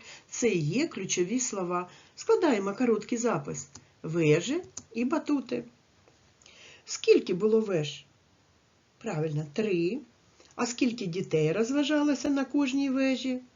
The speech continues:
По вісім. Значить, доповнюємо короткий запис. Три по восьмеро дітей.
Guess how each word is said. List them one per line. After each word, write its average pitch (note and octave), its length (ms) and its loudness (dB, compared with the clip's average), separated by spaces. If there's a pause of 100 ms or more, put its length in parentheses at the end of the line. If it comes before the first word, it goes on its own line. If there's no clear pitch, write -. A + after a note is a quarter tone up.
(1000)
По F4+ 180 4
вісім. D4+ 540 4 (800)
Значить, F#3+ 420 -6
доповнюємо F3 800 0 (1080)
короткий F3+ 500 -8
запис. G3 680 -6 (420)
Три F3+ 460 -4 (720)
по G3 140 0
восьмеро E3 680 -2
дітей. B3+ 560 -2